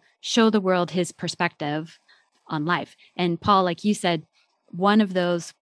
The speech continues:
was a fear of being falsely accused. And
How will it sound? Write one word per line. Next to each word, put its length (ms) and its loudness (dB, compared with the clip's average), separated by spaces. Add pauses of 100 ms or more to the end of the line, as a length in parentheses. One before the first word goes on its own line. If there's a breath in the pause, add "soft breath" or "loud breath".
(120)
was 500 -2
a 120 0
fear 580 -2
of 460 -6
being 360 -4
falsely 480 -6
accused. 520 -4 (360 loud breath)
And 280 0